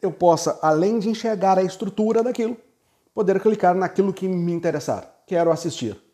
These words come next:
Eu quero só ouvir. É muito bacana. Assim nós vamos tendo uma integração entre o escrito, o, e o audiovisual.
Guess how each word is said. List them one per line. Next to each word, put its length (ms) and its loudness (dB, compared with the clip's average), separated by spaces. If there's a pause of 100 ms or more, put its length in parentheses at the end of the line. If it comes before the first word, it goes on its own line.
(280)
Eu 120 -6
quero 480 0
só 720 -2 (120)
ouvir. 460 -6
É 60 -6
muito 220 -6
bacana. 460 -4 (840)
Assim 280 -2
nós 200 2
vamos 200 -2
tendo 340 -2
uma 440 0
integração 840 -4 (160)
entre 320 -4
o 140 0
escrito, 680 0 (1200)
o, 420 -2 (200)
e 80 0
o 140 4
audiovisual. 800 -2